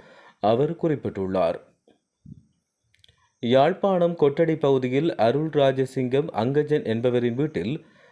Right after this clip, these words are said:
மலசல கூடத்துக்கான குழி வெட்டுவதற்கு முற்பட்ட போது சந்தேகத்துக்கிடமான பொருள் காணப்பட்டதை அடுத்து போலீசார்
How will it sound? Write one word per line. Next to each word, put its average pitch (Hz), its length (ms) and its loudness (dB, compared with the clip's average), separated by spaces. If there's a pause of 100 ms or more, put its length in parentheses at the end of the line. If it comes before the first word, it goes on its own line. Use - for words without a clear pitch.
(160)
மலசல 170 600 0
கூடத்துக்கான 143 720 0
குழி 139 240 -2
வெட்டுவதற்கு 127 580 -2
முற்பட்ட 120 420 -2
போது 135 280 0 (600)
சந்தேகத்துக்கிடமான 160 1040 0
பொருள் 131 320 0
காணப்பட்டதை 131 640 0
அடுத்து 120 280 0
போலீசார் 127 540 0